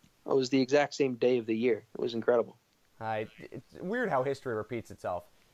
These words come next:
Speaker 2: in this situation. Of course, stay tuned to Testudo Times for any news on Maryland incomings and outcomings. Somehow doubt that there won't be news in the next couple of weeks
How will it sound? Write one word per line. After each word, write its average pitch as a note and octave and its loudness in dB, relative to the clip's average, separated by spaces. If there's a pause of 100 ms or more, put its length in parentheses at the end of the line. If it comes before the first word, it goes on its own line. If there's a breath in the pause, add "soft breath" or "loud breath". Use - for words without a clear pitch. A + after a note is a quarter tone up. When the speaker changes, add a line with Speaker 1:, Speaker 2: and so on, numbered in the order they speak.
(120)
Speaker 2:
in A2 -10
this G#2+ -10
situation. G#2 -10
Of G#2+ -14
course, C3 -6
stay C#3 -6
tuned B2+ -10
to A#2 -12
Testudo A2 -6
Times G2+ -10
for - -12
any B2 -6
news G#2+ -8 (240 soft breath)
on A#2 -8
Maryland A#2 -2
incomings A#2 -6
and A2 -6
outcomings. A2 -6 (580)
Somehow D#3+ -2
doubt B2 0
that B2 -8
there B2+ 0
won't A#2+ -2
be A#2+ -6
news G#2+ -6
in G#2 -8
the G#2 -8
next G2+ -10
couple G2+ -8
of F#2+ -8
weeks F#2 -10